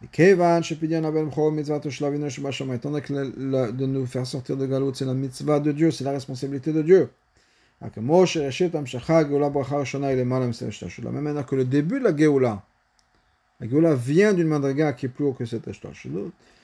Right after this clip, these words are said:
כמו כן, ובאופן המשכתה והגעתה למטת ילדי אב. La manière dont ça va se révéler ici sur terre, ça va être aussi par le Père. שלא תעבור דרך סדרי הטבע, ça va pas passer par les, l'ordre de la nature, et cetera. כי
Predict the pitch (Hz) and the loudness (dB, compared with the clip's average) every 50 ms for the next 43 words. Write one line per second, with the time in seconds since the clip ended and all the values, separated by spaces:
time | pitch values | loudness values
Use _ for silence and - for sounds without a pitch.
0 | _ _ _ _ - 90 85 85 - - 170 196 202 185 165 147 123 - 165 160 | _ _ _ _ -8 -6 -6 -2 2 4 4 6 6 4 2 2 2 0 -2 -2
1 | 151 131 - 131 123 - 123 123 147 139 131 127 120 120 117 - 123 120 120 117 | -2 -4 -8 -10 -10 -8 -8 -6 -6 -4 -4 -4 -4 -4 -4 -4 -6 -4 -4 -4
2 | 117 113 110 113 104 - 110 104 101 101 87 76 90 87 - 82 - _ _ _ | -4 -6 -6 -8 -6 -6 -6 -6 -4 -6 -6 -6 -8 -10 -10 -12 -16 _ _ _
3 | _ _ _ - 92 92 92 98 113 139 151 143 147 135 - - 123 - - 127 | _ _ _ -10 -8 -6 -4 -2 -2 -2 -2 -2 -4 -8 -8 -10 -8 -6 -4 -2
4 | 127 120 - - 120 110 123 135 143 151 143 131 120 120 - - 135 - 123 120 | -2 -2 -2 -2 -2 0 0 0 2 2 2 0 0 -2 -4 -8 -12 -14 -14 -10
5 | _ - 147 175 196 208 196 - _ _ _ _ _ _ - 113 110 110 - - | _ 2 4 4 4 2 -2 -6 _ _ _ _ _ _ -8 -8 -8 -8 -8 -14
6 | - - - 240 220 - - 214 233 254 240 233 - _ _ _ _ _ _ _ | -8 -2 -2 -2 -2 0 0 0 0 0 -2 -4 -8 _ _ _ _ _ _ _
7 | 123 123 117 113 - - 80 78 78 73 - - - _ _ _ - - _ _ | -2 -2 -2 -2 -4 -6 -10 -10 -10 -12 -14 -18 -20 _ _ _ -20 -20 _ _
8 | _ _ - - 113 139 180 180 - 190 180 185 175 160 165 165 151 - - 151 | _ _ -10 -2 2 2 2 4 4 2 4 4 4 4 4 2 0 0 -2 0
9 | 151 151 147 135 - 151 139 135 127 - 123 120 120 151 156 165 131 - 143 - | 0 0 0 0 -2 -2 -2 -2 -2 -4 -4 -4 -6 -6 -6 -8 -8 -10 -8 -8
10 | 143 135 135 135 135 127 123 127 127 127 131 127 123 127 123 123 123 120 117 104 | -6 -4 -4 -4 -4 -2 -2 0 0 0 0 0 0 0 0 0 0 -2 -2 -4
11 | - 131 120 113 107 - 98 - 98 95 - - _ _ _ _ _ _ _ _ | -4 -6 -6 -6 -6 -8 -10 -10 -10 -12 -12 -16 _ _ _ _ _ _ _ _
12 | _ - 110 139 170 | _ -2 2 4 4